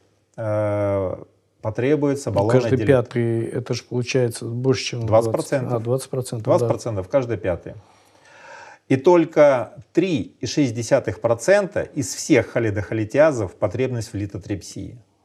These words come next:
Speaker 1: Всего три процента. То есть литотрепсия требуется только...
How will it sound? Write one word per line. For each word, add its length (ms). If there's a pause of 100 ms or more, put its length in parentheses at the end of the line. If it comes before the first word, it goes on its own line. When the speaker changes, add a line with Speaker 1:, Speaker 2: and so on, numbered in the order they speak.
Speaker 1:
Всего 280
три 280
процента. 720 (1200)
То 80
есть 160
литотрепсия 880
требуется 580
только... 560